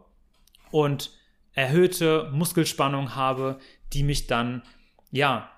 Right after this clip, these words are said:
in dieser Situation beschützen soll, wovor auch immer. Aber so ist unser System eben eingestellt. Und da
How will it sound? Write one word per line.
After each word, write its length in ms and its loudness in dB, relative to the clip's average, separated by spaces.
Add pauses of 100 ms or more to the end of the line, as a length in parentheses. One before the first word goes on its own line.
(200)
in 160 2
dieser 200 0
Situation 400 -2
beschützen 400 0
soll, 240 -2
wovor 300 0
auch 140 -2
immer. 540 -4 (460)
Aber 600 0 (140)
so 300 4
ist 120 0
unser 200 0
System 380 -6
eben 200 -4
eingestellt. 680 -4
Und 240 -4
da 480 -2